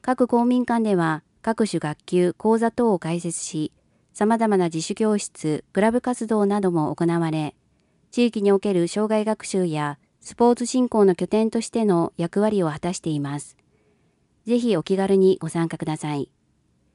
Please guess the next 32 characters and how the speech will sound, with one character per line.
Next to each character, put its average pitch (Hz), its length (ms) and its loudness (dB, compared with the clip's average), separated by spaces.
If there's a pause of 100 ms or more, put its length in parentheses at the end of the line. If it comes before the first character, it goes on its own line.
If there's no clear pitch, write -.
(880)
一 185 180 0
般 240 160 2
社 233 140 -2
団 226 240 0
法 226 180 0
人 151 340 -2 (220)
こ 185 140 -2
こ 240 100 4
か 240 140 0
ら 233 120 0
プ 247 80 -4
ラ 233 120 2
ス 156 200 -6
代 165 200 -2
表、 151 440 -4 (460)
野 226 80 2
中 214 280 0
光 165 300 -2
一。 160 440 -8 (1900)
ホ 233 140 0
ー - 20 4
ム 254 160 2
ペ 262 160 2
ー - 20 -6
ジ 226 140 0
を 165 80 0
公 185 180 0
開 190 180 -2
し - 120 -2
ま 180 120 2
し 175 100 -8
た。 147 260 -6